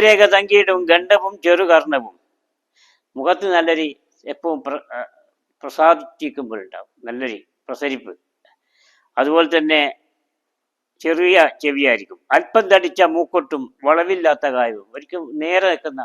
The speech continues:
ആളുകളായിരിക്കും ഇവർ. വളരെ നേരെയാണ് ഇവർ നടക്കുക. വിവേകബുദ്ധി ഇതുപോലെ പ്രത്യേകം കണ്ടാൽ അറിയാം.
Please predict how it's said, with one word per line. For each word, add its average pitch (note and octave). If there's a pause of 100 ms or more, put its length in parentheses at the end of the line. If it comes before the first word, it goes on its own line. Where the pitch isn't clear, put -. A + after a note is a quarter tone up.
ആളുകളായിരിക്കും A2+
ഇവർ. F#2 (920)
വളരെ E3+ (300)
നേരെയാണ് D3+
ഇവർ B2
നടക്കുക. G#2+ (1300)
വിവേകബുദ്ധി E3+ (500)
ഇതുപോലെ D3
പ്രത്യേകം C#3
കണ്ടാൽ A2
അറിയാം. F2